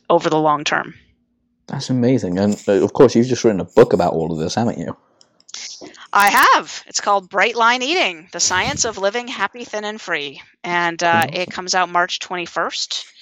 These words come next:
Speaker 1: um, in the United States. I assume it comes out in the U K. I don't know
Speaker 2: I'm hoping it
Speaker 1: exactly how
Speaker 2: comes
Speaker 1: the
Speaker 2: out in the
Speaker 1: U K
Speaker 2: U K. <laughs>
Speaker 1: stuff does, works, but you can buy it on Amazon. They'll
Speaker 2: Hells
Speaker 1: ship it to
Speaker 2: yeah.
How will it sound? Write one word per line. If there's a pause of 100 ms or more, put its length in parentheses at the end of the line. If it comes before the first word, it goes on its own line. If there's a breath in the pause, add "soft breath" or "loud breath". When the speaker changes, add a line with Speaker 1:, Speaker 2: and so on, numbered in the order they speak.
(460 loud breath)
Speaker 1:
um, (160)
in
the
United
States.
I
assume
it
comes
out
in
the
U
K.
I
don't
know
Speaker 2:
I'm
hoping
it
Speaker 1:
exactly
how
Speaker 2:
comes
Speaker 1:
the
Speaker 2:
out
in
the
Speaker 1:
U
K
Speaker 2:
U
K.
<laughs>
Speaker 1:
stuff
does,
works,
but
you
can
buy
it
on
Amazon.
They'll
Speaker 2:
Hells
Speaker 1:
ship
it
to
Speaker 2:
yeah.